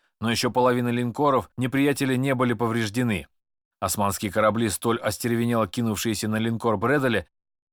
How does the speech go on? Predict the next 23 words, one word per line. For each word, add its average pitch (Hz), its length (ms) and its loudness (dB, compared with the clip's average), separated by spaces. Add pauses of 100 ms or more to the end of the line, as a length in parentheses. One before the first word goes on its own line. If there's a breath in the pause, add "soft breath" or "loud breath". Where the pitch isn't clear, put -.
(140)
и 127 60 0
на 131 120 2
сопровождающие 120 840 2
его 117 200 0
фрегаты, 127 440 0
стояли 113 440 0
кучно. 101 500 -4 (560)
«Они 165 260 0
пытаются 175 600 2
уйти», 180 480 0 (320)
констатировал 123 680 0
Фак 95 300 -2
Голицын. 107 580 -2 (600)
«Не 156 160 0
получится. 135 640 2 (340)
Мы 131 140 2
на 151 140 2
ветре, 139 400 0
неприятелю 143 580 0
нужно 143 260 -2
ещё 147 240 -2
совершить 143 460 -2
поворот 147 420 2